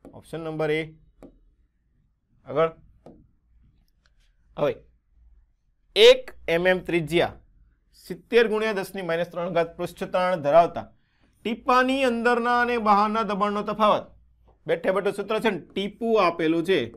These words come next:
તો પી આઈ માઇનસ પી ઝીરો, અંદર ને બહારના દબાણનો તફાવત. ટુ ટી by R.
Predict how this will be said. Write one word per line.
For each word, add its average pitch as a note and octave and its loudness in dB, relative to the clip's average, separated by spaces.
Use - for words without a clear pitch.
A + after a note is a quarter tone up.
તો B2+ -10
પી G3 -6
આઈ G3 0
માઇનસ C#3 -8
પી G3 -8
ઝીરો, C3 -4
અંદર D3 -6
ને D#3+ -6
બહારના B2+ -8
દબાણનો A2+ -16
તફાવત. F#3 0
ટુ A#3 -10
ટી B3+ -4
by A#3 2
R. - -4